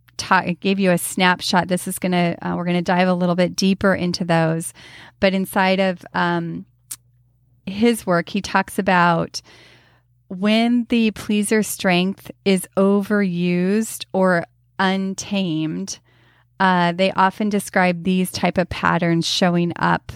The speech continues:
for people. Uh, again, a strong need to be liked by people and attempts to earn it by helping, pleasing, rescuing, or flattering. Needs frequent reassurance by others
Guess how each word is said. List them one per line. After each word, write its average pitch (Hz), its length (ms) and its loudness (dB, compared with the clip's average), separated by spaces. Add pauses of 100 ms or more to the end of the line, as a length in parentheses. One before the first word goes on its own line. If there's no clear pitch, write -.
(200)
for - 180 -4
people. 80 540 -4 (1400)
Uh, 175 280 0
again, 180 320 0
a 170 40 2
strong 190 360 2
need 190 240 0
to 202 100 -4
be 175 140 0
liked 175 720 -2 (120)
by 208 160 2
people 247 520 -2
and 180 180 -2
attempts 180 420 -4
to - 240 -4
earn 175 220 4
it 233 200 0 (140)
by 170 400 2
helping, 180 380 0
pleasing, 170 480 -2
rescuing, 170 480 -4
or 185 60 -4
flattering. 160 680 -4 (560)
Needs 196 340 0
frequent 220 520 0
reassurance 196 680 2
by 214 260 0
others 180 560 0